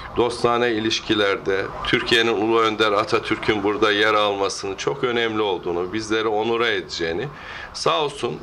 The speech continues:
Romen makamları, Romen hükümeti bu bizim projemize çok sıcak yaklaştı. Bugün Bükreş'in meydanında gururla söylüyoruz.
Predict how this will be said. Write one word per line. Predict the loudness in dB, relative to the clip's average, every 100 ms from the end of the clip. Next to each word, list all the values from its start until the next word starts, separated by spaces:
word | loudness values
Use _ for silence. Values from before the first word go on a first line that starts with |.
| -2
Romen | 0 0 0
makamları, | 0 -2 -2 -2 -2 -2 -2 -2
Romen | 0 0 -2
hükümeti | -2 -2 -2 -2 -4 -6 -8 -12 -14 -12 -4
bu | -2 -2
bizim | -2 -4
projemize | 0 0 0 0 -2 -2 -4
çok | -2 -2 -4
sıcak | -6 -2 -2 -2 -2
yaklaştı. | -4 -2 -4 -2 -4 -4
Bugün | -2 -2 -2 -4 -12 -12 -12 -14 -6
Bükreş'in | -4 0 -2 0 -2
meydanında | 0 0 0 0 0 0 0 -2
gururla | 0 0 0 0 -2
söylüyoruz. | 0 -2 0 0 -2 -4 -8